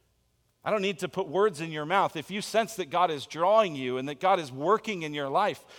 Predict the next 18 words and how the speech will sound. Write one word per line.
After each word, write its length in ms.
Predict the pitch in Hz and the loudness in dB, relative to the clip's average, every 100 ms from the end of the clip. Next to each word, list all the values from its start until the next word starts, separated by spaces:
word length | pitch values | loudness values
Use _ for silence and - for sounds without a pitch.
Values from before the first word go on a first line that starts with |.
| - _ | -20 _
pray 340 | - 185 208 254 | -6 4 6 6
to 100 | 175 | 2
him 360 | 151 131 123 | -2 -4 -2
right 240 | 139 202 208 | 2 2 2
now 260 | 190 226 | 2 4
on 120 | 165 170 | 4 0
your 160 | 170 | 0
own 280 | 175 214 151 - - | 2 2 0 -10 -10
and 120 | 165 - | -10 -4
cry 280 | 196 202 | 4 4
out 260 | 196 233 - | 4 2 -2
to 80 | 196 | -4
him 140 | 180 | -6
and 100 | 156 | -4
say, 160 | 185 160 | -4 -4
"God, 400 | 170 214 202 101 _ _ _ _ _ _ _ _ _ | -6 -6 -6 -8 _ _ _ _ _ _ _ _ _
save 400 | - - 226 123 | -16 -6 -6 -6
me." 180 | 92 - | -10 -20